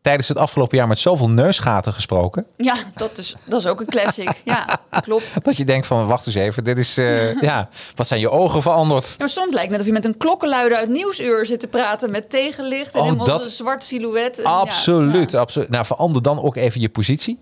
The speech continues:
Speaker 2: Ja,
Speaker 1: Dat is
Speaker 2: goed
Speaker 1: ook een
Speaker 2: licht
Speaker 1: belangrijke.
Speaker 2: is dan
Speaker 1: Goed
Speaker 2: heel
Speaker 1: licht
Speaker 2: fijn.
Speaker 1: is echt, eh, en, en je ziet inderdaad, als die chroma key niet goed werkt, dan zit je met een soort half, eh, hoofd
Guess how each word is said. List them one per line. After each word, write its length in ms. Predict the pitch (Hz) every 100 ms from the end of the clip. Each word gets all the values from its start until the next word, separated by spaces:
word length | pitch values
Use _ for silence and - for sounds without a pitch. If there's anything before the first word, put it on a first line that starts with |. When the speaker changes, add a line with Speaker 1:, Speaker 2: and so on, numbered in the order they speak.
| _
Speaker 2:
Ja, 80 | 226
Speaker 1:
Dat 100 | 123
is 60 | 113
Speaker 2:
goed 80 |
Speaker 1:
ook 80 | 123
een 60 | 147
Speaker 2:
licht 120 | -
Speaker 1:
belangrijke. 340 | 131 135 123 127
Speaker 2:
is 0 |
dan 80 | 135 -
Speaker 1:
Goed 100 | 139
Speaker 2:
heel 120 | -
Speaker 1:
licht 140 | 123 -
Speaker 2:
fijn. 100 | 170
Speaker 1:
is 160 | 170 175 -
echt, 340 | 151 - -
eh, 200 | 117 107 104 - - - - _
en, 240 | - 127 -
en 160 | 147 175
je 80 |
ziet 200 | 143 156
inderdaad, 520 | - 135 131 131 135 -
als 360 | 110 117 - -
die 180 | 113 104
chroma 340 | - 175 165
key 220 | - 117 104
niet 160 | 151
goed 200 | 156 -
werkt, 340 | 113 135 185 -
dan 280 | 131 127 123
zit 160 | 135
je 60 | 131
met 100 | 117
een 140 | 113
soort 180 | 110 117
half, 340 | 110 123 123 117
eh, 320 | 113 110 107 - _
hoofd 480 | - 143 - -